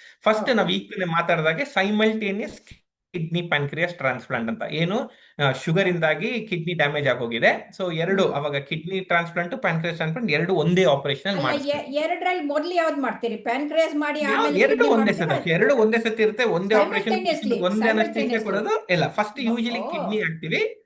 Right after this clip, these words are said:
Speaker 1: ಆಮೇಲೆ
Speaker 2: ಓಕೆ.
Speaker 1: ಪ್ಯಾಂಕ್ರಿಯಾಸ್ ಮಾಡ್ತೀವಿ.
Speaker 2: ಓಕೆ,
Speaker 1: So
Speaker 2: ಓಕೆ.
Speaker 1: ಎರಡನೇದಾಗಿ ಪ್ಯಾಂಕ್ರಿಯಾಸ್ after kidney ಅಂತ ಹೇಳ್ತೀವಿ. So ಒಬ್ಬೊಬ್ಬರಿಗೆ ಏನಾಗುತ್ತೆ ಅಂದ್ರೆ, ನಮ್ಮ ಮನೆಯಲ್ಲೇ
Speaker 2: ಹ್ಮ್.
Speaker 1: ಯಾರಾದ್ರೂ ಕಿಡ್ನಿ ಡೋನರ್ ಇರ್ತಾರೆ.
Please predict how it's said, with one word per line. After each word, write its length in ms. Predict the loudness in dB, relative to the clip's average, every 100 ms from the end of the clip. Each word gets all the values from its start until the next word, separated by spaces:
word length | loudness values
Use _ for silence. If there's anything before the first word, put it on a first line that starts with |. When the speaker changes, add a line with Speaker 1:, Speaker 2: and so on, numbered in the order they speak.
| -4
Speaker 1:
ಆಮೇಲೆ 220 | -2 -2
Speaker 2:
ಓಕೆ. 80 | -2
Speaker 1:
ಪ್ಯಾಂಕ್ರಿಯಾಸ್ 500 | 0 0 0 0 -2
ಮಾಡ್ತೀವಿ. 480 | -8 -8 -14 -12 -12 -8
Speaker 2:
ಓಕೆ, 320 | -8 -8 -12
Speaker 1:
So 280 | -16 -12 -10
Speaker 2:
ಓಕೆ. 180 | -4 0
Speaker 1:
ಎರಡನೇದಾಗಿ 760 | 4 2 2 0 2 2 0
ಪ್ಯಾಂಕ್ರಿಯಾಸ್ 760 | -4 -4 0 0 -2 -6 -4 -2
after 460 | -2 -2 -4 -4 -6
kidney 240 | -2 0
ಅಂತ 160 | 0 -2
ಹೇಳ್ತೀವಿ. 420 | -8 -8 -8 -8
So 120 | -4
ಒಬ್ಬೊಬ್ಬರಿಗೆ 540 | 0 2 2 -2 -2 0
ಏನಾಗುತ್ತೆ 420 | 0 -2 -2 -4
ಅಂದ್ರೆ, 240 | 0 0
ನಮ್ಮ 260 | 0 -2 -2
ಮನೆಯಲ್ಲೇ 440 | -2 -2 -4 -2
Speaker 2:
ಹ್ಮ್. 80 | -2
Speaker 1:
ಯಾರಾದ್ರೂ 300 | -2 -4 -8
ಕಿಡ್ನಿ 300 | -8 -4 -2
ಡೋನರ್ 340 | 0 2 2
ಇರ್ತಾರೆ. 540 | -2 -6 -8 -8 -14